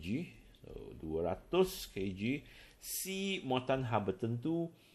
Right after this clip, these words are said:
empat ribu dua ratus. Uh, perubahan suhu enam puluh bahagi dengan kuasa seribu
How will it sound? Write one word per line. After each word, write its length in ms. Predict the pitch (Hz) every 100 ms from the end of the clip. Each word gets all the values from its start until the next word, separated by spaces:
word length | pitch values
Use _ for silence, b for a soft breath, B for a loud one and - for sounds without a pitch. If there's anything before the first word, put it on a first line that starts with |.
| b -
empat 260 | 104 - 95
ribu 580 | 101 98 110 110 110 113 -
dua 480 | - 85 85 78 90
ratus. 600 | - 156 - - - - - - - - - b b b b b b
Uh, 400 | - 82 80 78 -
perubahan 540 | 104 117 123 131 156
suhu 480 | - 156 - 180 185 113
enam 260 | 110 101 104
puluh 480 | 107 107 113 160 165 B B B B B B B B B - - - - - b b b b b b -
bahagi 720 | 92 98 113 110 101 110 110 101
dengan 480 | 101 98 98 92 92
kuasa 500 | - 110 113 160 165
seribu 960 | - - 104 101 98 110 104 101 98